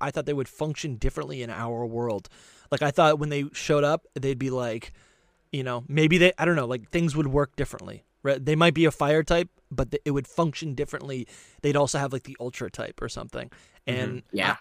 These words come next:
Speaker 1: I, I'm, I'm, yeah, I'm all for that. I think, I
Speaker 3: I,
Speaker 1: think it's just,
Speaker 3: um,
Speaker 1: that
Speaker 2: It's like
Speaker 1: is
Speaker 2: what we've been asking for, kind of. Like, everyone's been like, "Let, give us a new type," or whatever. Some people haven't been, but you know what I mean?
Speaker 1: I, I
Speaker 2: You
Speaker 1: feel
Speaker 2: know,
Speaker 1: like this complicates it, though, right? 'Cause
Speaker 3: This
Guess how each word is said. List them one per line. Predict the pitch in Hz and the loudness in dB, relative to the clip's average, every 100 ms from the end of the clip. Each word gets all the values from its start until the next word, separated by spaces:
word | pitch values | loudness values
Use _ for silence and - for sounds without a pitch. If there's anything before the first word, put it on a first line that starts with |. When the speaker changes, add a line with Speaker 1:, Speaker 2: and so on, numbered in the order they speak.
| 151 | 2
Speaker 1:
I, | |
I'm, | 190 - | 0 0
I'm, | 170 - | -4 0
yeah, | 160 | 0
I'm | 143 | 0
all | 156 | -2
for | - 156 | -2 -4
that. | 123 98 | -2 -4
I | 107 | -6
think, | 151 - | -8 4
I | 143 156 | 8 10
Speaker 3:
I, | |
Speaker 1:
think | 180 | 10
it's | 170 | 8
just, | 151 | 8
Speaker 3:
um, | 135 | 6
Speaker 1:
that | 131 165 | 6 8
Speaker 2:
It's | 170 | 10
like | 175 | 8
Speaker 1:
is | 190 | 8
Speaker 2:
what | 185 175 | 8 8
we've | 196 196 - | 8 2 2
been | 139 170 170 | 0 2 2
asking | 123 135 - 156 127 | 4 4 2 -6 -2
for, | 117 | -4
kind | - 123 113 | -2 -2 -2
of. | 110 120 | -2 0
Like, | 120 | 2
everyone's | 123 139 139 123 | 2 2 0 0
been | 135 127 | -2 -2
like, | 117 135 | -2 -4
"Let, | 156 143 | -6 -6
give | 175 180 | -6 -6
us | 170 | -8
a | |
new | 170 175 | -8 -8
type," | - 175 180 - | -4 -2 -4 -6
or | 147 | -4
whatever. | 147 156 135 143 | -2 -2 -4 -4
Some | 107 | -8
people | 107 101 | -8 -6
haven't | 101 107 98 | -6 -6 -8
been, | 113 | -8
but | - - | -6 0
you | 131 | 8
know | |
what | 127 | 8
I | 120 | 8
mean? | 127 | 6
Speaker 1:
I, | 180 208 | 6 6
I | 202 | 6
Speaker 2:
You | |
Speaker 1:
feel | 202 | 8
Speaker 2:
know, | 214 | 8
Speaker 1:
like | 160 | 8
this | - | 2
complicates | - 156 151 135 - 110 | -2 -2 -2 -4 -8 -8
it, | 120 117 | -8 -4
though, | 117 | -2
right? | 123 135 | -2 0
'Cause | |
Speaker 3:
This | 143 | 6